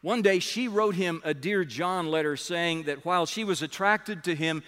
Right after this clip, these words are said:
she had vowed that she would never marry anyone who was not a Christian, so she was ending their relationship.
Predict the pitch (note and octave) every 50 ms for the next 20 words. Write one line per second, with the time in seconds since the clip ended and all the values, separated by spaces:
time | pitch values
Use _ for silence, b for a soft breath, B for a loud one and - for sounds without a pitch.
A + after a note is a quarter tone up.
0 | B B - - E3+ E3+ E3+ D#3+ D3 C3+ E3+ F3+ F#3 F#3+ D#3 D3 D#3 - - E3+
1 | F3 D3+ C#3+ C3 B2 C#3+ E3 F3+ F#3 E3 F#3 F3 E3 D#3+ D#3+ E3 D#3+ D#3+ D3+ E3
2 | D3+ D#3+ E3 D3 C3+ C#3+ C#3+ C#3 C3 B B B - C#3+ C#3 C#3+ C3 G#2 A#2 C3
3 | C#3 D3+ D3 C#3 - - - F#3+ F3 - - - G#2+ G#2+ G#2+ A#2 B B B B
4 | B B - - - C#3+ C#3 C3+ B2 A#2 - - - - - - D3 C#3 C#3 B2+
5 | - - D#3+ D#3 E3 D#3 D#3 D3+ C#3+ C3 C#3 C3+ B2 A#2+ B2 B2 C3+ C#3+ D#3 D3+
6 | - B2 A2 G#2 - - A2+ F#2+ E2+ -